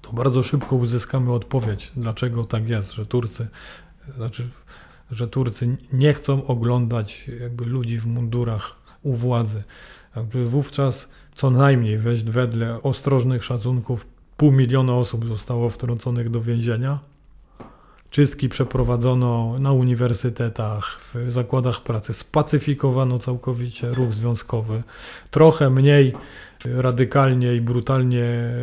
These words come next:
wła-, władze te wojskowe obeszły się z bojówkami skrajnej prawicy, ale też znowu bym nie przesadzał z, z, z tym, że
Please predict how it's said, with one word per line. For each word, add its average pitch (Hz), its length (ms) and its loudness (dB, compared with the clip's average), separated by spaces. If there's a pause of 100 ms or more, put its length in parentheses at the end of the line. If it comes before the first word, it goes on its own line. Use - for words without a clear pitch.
(200)
wła-, 123 500 -4
władze 120 420 -2
te 120 140 -4
wojskowe 120 560 -2
obeszły 120 580 -2
się 120 280 -4
z - 400 -8 (100)
bojówkami 120 680 -2
skrajnej 120 560 -2
prawicy, 117 680 -2 (600)
ale 147 240 4
też 127 220 2
znowu 120 360 0
bym 120 180 0
nie 123 100 2
przesadzał 113 680 0
z, - 240 -12
z, 123 840 -2 (960)
z - 200 -14
tym, 120 480 -2
że 120 680 -4